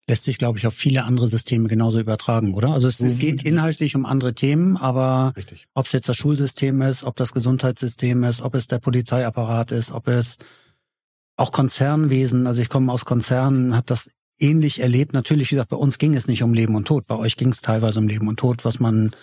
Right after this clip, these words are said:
Speaker 1: im wahrsten Sinne so sagen kann. Also
Speaker 2: Mhm.
Speaker 1: wenn du in den Einsatz fährst, weißt du nicht, ob du wiederkommst oder nicht. Wenn ich zur Arbeit gefahren bin und ein Ergebnis nicht geschafft hab,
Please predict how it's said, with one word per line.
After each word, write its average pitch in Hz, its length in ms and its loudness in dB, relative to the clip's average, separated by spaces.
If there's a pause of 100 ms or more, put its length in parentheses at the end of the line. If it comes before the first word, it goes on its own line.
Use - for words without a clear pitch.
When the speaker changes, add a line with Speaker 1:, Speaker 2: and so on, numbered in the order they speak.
(340)
Speaker 1:
im 117 120 2
wahrsten 117 340 0
Sinne 113 220 0
so 107 160 -2
sagen 117 340 0
kann. 107 240 -2
Also 120 140 2
Speaker 2:
Mhm. 120 40 4
Speaker 1:
wenn 117 80 4
du 120 60 4
in 117 60 2
den 110 80 -4
Einsatz 117 340 0
fährst, 120 300 -2
weißt 117 260 0
du 113 60 -2
nicht, 104 240 -2
ob 123 100 -20
du 110 140 -2
wiederkommst 113 500 0
oder 120 180 2
nicht. 127 300 2 (300)
Wenn 117 120 2
ich 120 160 0
zur 123 120 0
Arbeit 120 280 0
gefahren 127 400 0
bin 123 200 2
und 120 340 0
ein 120 260 2
Ergebnis 123 480 0
nicht 123 160 -2
geschafft 120 380 -2
hab, 120 180 2